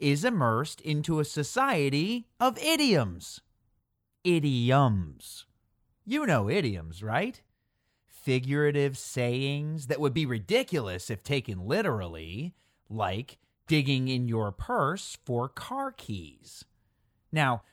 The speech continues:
to a non-native English speaker, this might evoke quite a peculiar picture in their mind involving some kind of shovel.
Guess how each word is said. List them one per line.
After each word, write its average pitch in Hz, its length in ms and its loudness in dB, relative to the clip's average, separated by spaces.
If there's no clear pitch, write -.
to 196 180 2
a 147 80 4
non-native 139 1040 4
English 208 520 -2
speaker, 117 640 -4
this 247 640 0
might 139 560 2
evoke 131 720 0
quite 123 500 -4
a - 80 -6
peculiar 151 840 -2
picture 269 640 -4
in 117 200 -2
their 113 200 -2
mind 104 640 -4
involving 135 720 0
some 123 400 -4
kind 113 400 -4
of 180 140 -4
shovel. 185 640 -4